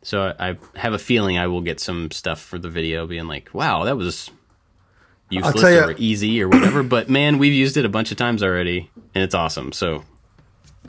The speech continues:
Speaker 2: I have a, a video idea for the plasma cutter, and my plasma cutter hasn't been set up this year because of the construction. But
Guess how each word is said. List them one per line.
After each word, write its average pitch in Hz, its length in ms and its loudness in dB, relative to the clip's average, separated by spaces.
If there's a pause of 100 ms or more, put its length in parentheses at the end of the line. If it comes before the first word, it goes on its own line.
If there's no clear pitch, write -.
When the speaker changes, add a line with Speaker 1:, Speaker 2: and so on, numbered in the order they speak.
(380)
Speaker 2:
I 135 100 2
have 147 180 6
a, 135 280 6
a 131 40 2
video 143 360 6
idea 127 320 4
for - 100 -4
the 120 100 2
plasma 127 440 2
cutter, 113 280 2
and 113 120 4
my 120 80 2
plasma 117 340 0
cutter 117 200 -2
hasn't 113 220 -4
been 110 140 -6
set 113 180 0
up 117 140 -2
this - 180 -8
year 117 140 -6
because 120 340 -8
of 117 60 -4
the 120 80 -10
construction. 117 600 -2
But 120 220 -2